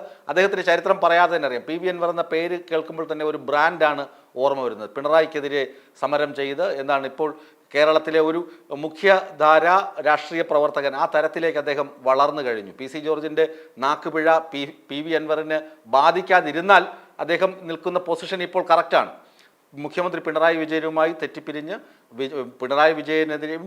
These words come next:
പിണറായി വിജയന്റെ ഓഫീസിനെതിരെയും നിരന്തരം ആക്ഷേപങ്ങൾ ഉന്നയിച്ച്, ഒടുവിൽ, ഏഹ്, തൃണമൂ-, എം എൽ എ സ്ഥാനം രാജിവെച്ച് തൃണമൂൽ കോൺഗ്രസിന്റെ സംസ്ഥാന കോർഡിനേറ്ററായി പി വി അൻവർ നിൽക്കുമ്പോൾ, പി വി അൻവർ എ പത്മകുമാറിനെ വിളിച്ചു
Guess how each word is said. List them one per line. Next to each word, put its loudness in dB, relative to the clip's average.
പിണറായി 0
വിജയന്റെ -4
ഓഫീസിനെതിരെയും -8
നിരന്തരം -2
ആക്ഷേപങ്ങൾ -4
ഉന്നയിച്ച്, -8
ഒടുവിൽ, -4
ഏഹ്, -6
തൃണമൂ-, -6
എം -6
എൽ 0
എ 0
സ്ഥാനം 2
രാജിവെച്ച് 0
തൃണമൂൽ -2
കോൺഗ്രസിന്റെ -4
സംസ്ഥാന -4
കോർഡിനേറ്ററായി -2
പി -6
വി -2
അൻവർ -2
നിൽക്കുമ്പോൾ, -8
പി -4
വി -4
അൻവർ 0
എ -2
പത്മകുമാറിനെ -2
വിളിച്ചു -6